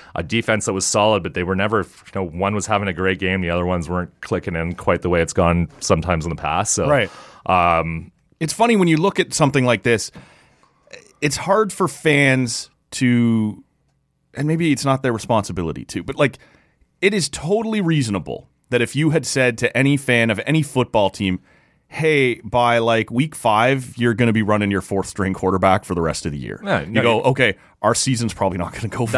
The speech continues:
Speaker 2: very good,"
Speaker 1: that
Speaker 2: right?
Speaker 1: almo-, that doesn't happen, and it's one of those things that
Speaker 2: So, but, uh, to finish my point before I let you
Speaker 1: Before, before I
Speaker 2: P R
Speaker 1: just
Speaker 2: me
Speaker 1: start
Speaker 2: into <laughs>
Speaker 1: talking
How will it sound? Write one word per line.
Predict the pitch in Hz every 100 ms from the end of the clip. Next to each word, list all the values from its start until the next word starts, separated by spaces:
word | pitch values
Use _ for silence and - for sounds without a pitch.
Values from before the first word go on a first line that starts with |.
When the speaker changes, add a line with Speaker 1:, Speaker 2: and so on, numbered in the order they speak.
| 156
Speaker 2:
very | 156
good," | 95
Speaker 1:
that | 151 170
Speaker 2:
right? | 165
Speaker 1:
almo-, | 139
that | 147 151
doesn't | 143 170 156
happen, | 120 147 180 98
and | 95
it's | 98 95 - -
one | 104 120
of | 143
those | 143 -
things | 127 131 110
that | 98 - _ _ _
Speaker 2:
So, | - 185 170 - -
but, | 143 165 - -
uh, | - -
to | 156
finish | 208 190 -
my | 160
point | 147 143 117
before | 135 143 143 117
I | - -
let | 117 107
you |
Speaker 1:
Before, | 120 135 143
before |
I |
Speaker 2:
P | 135
R | 131 151
Speaker 1:
just | 139
Speaker 2:
me | 113
Speaker 1:
start | -
Speaker 2:
into | 135
<laughs> | 233
Speaker 1:
talking | 202